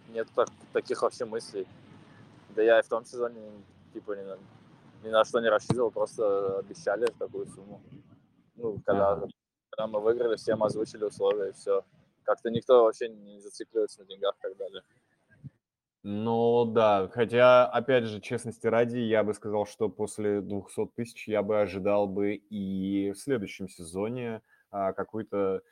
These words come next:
Speaker 2: ну, знаешь, когда у тебя есть хороший компьютер, а ты пересаживаешься на другой двадцатилетней давности, ты б-, быстро понимаешь, что как было хорошо, когда у тебя был классный компьютер. Тут вот, мне кажется, так же.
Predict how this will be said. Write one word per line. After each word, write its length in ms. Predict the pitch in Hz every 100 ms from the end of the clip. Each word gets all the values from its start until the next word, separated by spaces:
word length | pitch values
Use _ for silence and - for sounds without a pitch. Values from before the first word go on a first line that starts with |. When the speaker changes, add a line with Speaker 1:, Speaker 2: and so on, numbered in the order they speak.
| -
Speaker 2:
ну, 80 | 160
знаешь, 320 | 170 165 -
когда 240 | 113 123
у 80 | 120
тебя 200 | 117 120
есть 320 | 123 117 -
хороший 420 | - 120 131 -
компьютер, 420 | 110 101 101 98 95
а 60 |
ты 100 | 104
пересаживаешься 1120 | 98 95 - 104 92 95 95 - 98 95 95 - _ -
на 540 | 98 95 95 92 92
другой 560 | 90 98 95 110 120 104
двадцатилетней 600 | 90 90 - 98 98 98
давности, 420 | 98 107 101 -
ты 140 | - 98
б-, 340 | 90 95 98
быстро 360 | 98 120 - -
понимаешь, 340 | 98 98 95
что 140 | - 104
как 200 | 101 90
было 160 | 95
хорошо, 400 | - 98 95 -
когда 220 | 95 90 90
у 80 |
тебя 140 | 87 95
был 120 | 92
классный 360 | - 90 _ 90
компьютер. 320 | 92 - 90
Тут 140 | 113 117
вот, 160 | 131
мне 140 | 135 135
кажется, 320 | - - 151
так 260 | 135 90
же. 140 | 76